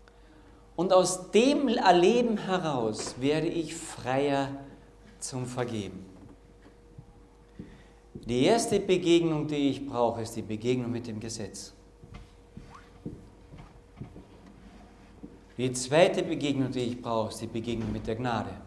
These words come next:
Und dass ich sie annehme. Und dann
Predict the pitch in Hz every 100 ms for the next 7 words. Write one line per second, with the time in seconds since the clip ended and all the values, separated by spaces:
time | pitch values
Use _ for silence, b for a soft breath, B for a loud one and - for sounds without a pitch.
0 | - - - - - - - - - -
1 | - - - - - - - - - 113
2 | 113 117 117 131 127 113 107 98 92 -
3 | - - - - - - - - - -
4 | - - - - - - - B B B
5 | B B B B - 127 123 151 151 110
6 | -